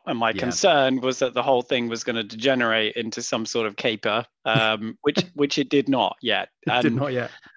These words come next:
Speaker 1: I think, I think my, my hope of more Captain Shaw was, was good. And you know what? I, I was, I think I also remember being concerned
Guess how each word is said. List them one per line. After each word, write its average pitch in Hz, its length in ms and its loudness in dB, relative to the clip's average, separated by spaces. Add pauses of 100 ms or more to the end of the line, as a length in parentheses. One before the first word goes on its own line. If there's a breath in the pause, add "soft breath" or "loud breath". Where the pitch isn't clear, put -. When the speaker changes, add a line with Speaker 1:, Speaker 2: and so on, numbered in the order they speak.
(160)
Speaker 1:
I - 80 0
think, 196 320 2
I - 40 -2
think 233 240 2
my, 165 460 6
my 156 200 6
hope 214 300 2
of 190 140 2
more 170 200 6
Captain 143 360 -2
Shaw 139 300 2
was, 127 360 -8
was 127 140 -12
good. 151 320 -2 (100)
And 156 280 0
you 180 100 -2
know 208 140 2
what? 175 280 6
I, 147 240 0 (160)
I 170 80 4
was, 165 240 -2
I 151 60 -2
think 208 200 -6
I 202 40 4
also 170 340 2
remember 147 320 -2
being 131 260 -6
concerned 113 920 -8